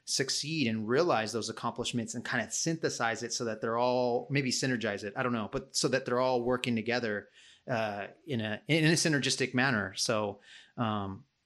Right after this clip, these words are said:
you know, and, and again, we're just, we're just getting started with that. This is our first update with, like, more than five people helping us out. And of course, the support team, uh, I, you know, can't emphasize that enough. Like, that's been a huge part of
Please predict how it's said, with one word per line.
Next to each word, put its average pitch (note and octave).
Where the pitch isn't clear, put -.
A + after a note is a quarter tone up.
you C#3
know, B2+
and, A#2
and A#2+
again, B2
we're A2
just, -
we're B2+
just C#3
getting C3+
started B2+
with G2+
that. F#2+
This B2
is B2+
our C3
first -
update A#2
with, A2+
like, G#2+
more A#2+
than A#2
five A2+
people G#2+
helping G#2+
us G2
out. G2+
And G#2+
of G#2+
course, D#3
the B2
support -
team, B2
uh, A#2+
I, A2+
you A2+
know, G#2+
can't C3+
emphasize B2
that A#2
enough. A2
Like, G#2+
that's A#2+
been C3
a A#2
huge D3+
part A#2+
of A2